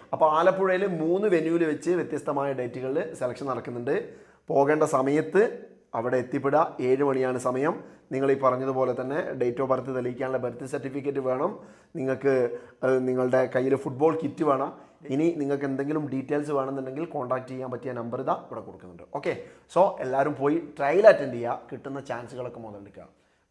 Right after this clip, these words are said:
വീണ്ടും ഒരിക്കൽ കൂടി പറയുന്നു, മുന്നത്തെ വീഡിയോയിൽ പറഞ്ഞത് ഒരിക്കൽ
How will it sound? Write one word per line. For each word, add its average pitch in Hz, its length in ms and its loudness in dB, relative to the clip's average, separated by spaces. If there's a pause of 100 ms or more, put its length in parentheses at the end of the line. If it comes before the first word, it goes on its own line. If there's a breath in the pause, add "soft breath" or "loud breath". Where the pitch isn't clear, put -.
വീണ്ടും 147 300 -2
ഒരിക്കൽ 147 280 -2
കൂടി 160 220 0
പറയുന്നു, 151 340 2 (420)
മുന്നത്തെ 156 340 0
വീഡിയോയിൽ 147 240 0 (100)
പറഞ്ഞത് 131 320 -2
ഒരിക്കൽ 131 240 -6